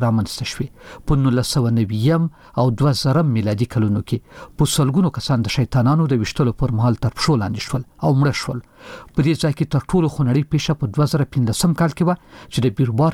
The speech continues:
په ترڅ کې دوه زره درې سوه حاجانو خپل ژوند له لاسه ورکړ. تر دې پیښې وروسته د سعودي عربستان حکومت د شیطانانو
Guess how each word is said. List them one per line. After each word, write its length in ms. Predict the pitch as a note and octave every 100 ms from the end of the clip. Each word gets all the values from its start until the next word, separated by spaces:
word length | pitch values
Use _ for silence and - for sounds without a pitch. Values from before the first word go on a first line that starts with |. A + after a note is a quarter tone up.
| -
په 80 | C3 -
ترڅ 200 | E3+ -
کې 100 | - D3 - - C3 A2+
دوه 120 | E3 -
زره 160 | C3
درې 260 | G#2 B2+ F#3 -
سوه 160 | C3 G#2
حاجانو 420 | A2+ - A2+ G#2+
خپل 200 | - A#2 -
ژوند 180 | B2 A2
له 40 | A#2+
لاسه 240 | - -
ورکړ. 280 | A#2 - D3 - - _ - - - -
تر 100 | D#3+
دې 160 | C3+ F3
پیښې 200 | E3 -
وروسته 360 | D3+ C#3+ D3 D3
د 160 | B2+ -
سعودي 240 | D#3 D3 B2+
عربستان 380 | A2+ - D3+
حکومت 380 | G#2 A2+ - E3 - - - -
د 120 | -
شیطانانو 640 | C3 - B2 C#3+ D#3+